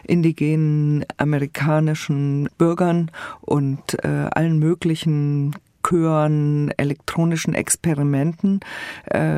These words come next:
was ich selbst gespielt habe, war zum Beispiel der Bass, also es war gezupftes Cello oder eben dann die Gitarre. Und im Prinzip steht es auch dafür, wie ich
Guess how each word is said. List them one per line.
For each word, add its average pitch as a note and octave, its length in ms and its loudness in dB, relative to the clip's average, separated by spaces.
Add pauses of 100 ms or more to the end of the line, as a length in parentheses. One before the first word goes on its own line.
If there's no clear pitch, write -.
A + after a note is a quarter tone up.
(140)
was D#3 260 -2
ich D#3+ 80 -2
selbst D#3+ 320 -2
gespielt D#3+ 460 -4
habe, D3 240 -2
war D3+ 220 2
zum - 180 0
Beispiel D3 320 -4
der C#3 140 0
Bass, C3 420 -2
also D3+ 120 -4
es C#3+ 140 -8
war C#3+ 160 -4 (220)
gezupftes - 640 -6
Cello F3+ 520 0
oder C#3+ 440 0
eben C#3 260 -2
dann C3+ 180 -2
die C3+ 120 -4
Gitarre. E3 580 -2 (560)
Und D3+ 140 -2
im D3 140 -2
Prinzip E3 420 -4
steht D3+ 260 -2
es - 160 -2
auch - 160 -2
dafür, D3+ 720 0
wie D3+ 120 -2
ich - 280 -8